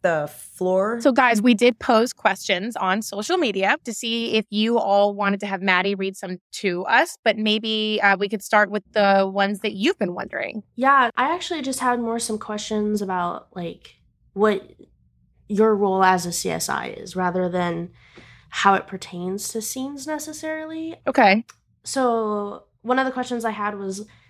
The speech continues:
Speaker 3: like, as C S I, what is the first thing you do when you arrive on scene? And is or are there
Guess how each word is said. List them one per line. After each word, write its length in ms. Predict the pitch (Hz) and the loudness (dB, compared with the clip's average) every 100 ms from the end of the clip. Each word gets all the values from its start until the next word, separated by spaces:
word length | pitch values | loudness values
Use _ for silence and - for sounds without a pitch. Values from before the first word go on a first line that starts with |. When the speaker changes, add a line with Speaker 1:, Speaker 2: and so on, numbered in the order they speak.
| - | -8
Speaker 3:
like, 120 | 196 - | -2 4
as 260 | 214 214 | 4 4
C 140 | - 208 | 2 0
S 180 | 208 | 2
I, 200 | 208 202 | 0 0
what 120 | 196 202 | 0 -2
is 140 | 190 | -4
the 80 | 190 | -6
first 260 | 202 185 | -6 -6
thing 160 | 196 190 | -4 -4
you 80 | 180 | -4
do 220 | 180 180 | -4 -6
when 100 | 175 | -6
you 140 | 175 | -8
arrive 300 | 170 170 170 | -8 -6 -6
on 180 | 165 165 | -8 -10
scene? 400 | - 175 165 165 | -10 -10 -10 -10
And 240 | - 170 175 _ _ - | -12 -14 -16 _ _ 0
is 240 | 226 214 202 | 4 4 4
or 200 | 196 190 | 2 2
are 240 | 196 196 | 2 0
there 580 | 196 190 190 185 185 | 0 0 0 -2 -6